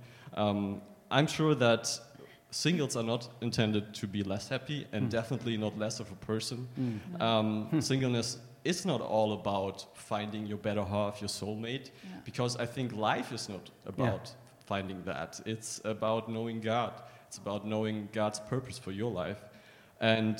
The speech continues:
Speaker 1: by the way, I think that takes away a lot of pressure, um, of dating.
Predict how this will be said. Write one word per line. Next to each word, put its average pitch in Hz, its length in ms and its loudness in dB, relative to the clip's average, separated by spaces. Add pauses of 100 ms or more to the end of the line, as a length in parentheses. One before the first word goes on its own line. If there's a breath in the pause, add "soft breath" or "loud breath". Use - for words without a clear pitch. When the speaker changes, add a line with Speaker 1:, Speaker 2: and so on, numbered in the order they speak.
(160)
Speaker 1:
by 127 180 10
the 120 80 4
way, 98 280 0
I 120 120 2
think 110 260 -4
that 104 160 -4
takes 107 280 -4
away 101 240 -4
a 101 60 -2
lot 117 160 -2
of - 140 -10
pressure, 110 400 -4 (320)
um, 98 340 -2
of 98 240 -6
dating. 113 460 -2